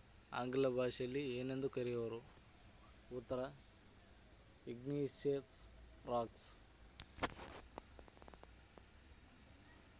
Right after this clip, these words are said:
ಇಗ್ನಿಯಸ್ ಪದದ ಅರ್ಥ. ಉತ್ತರ ಬೆಂಕಿ. ಇಗ್ನಿಯಸ್ ಪದವು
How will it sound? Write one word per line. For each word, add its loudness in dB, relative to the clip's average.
ಇಗ್ನಿಯಸ್ 10
ಪದದ 6
ಅರ್ಥ. 2
ಉತ್ತರ 4
ಬೆಂಕಿ. 0
ಇಗ್ನಿಯಸ್ 8
ಪದವು 6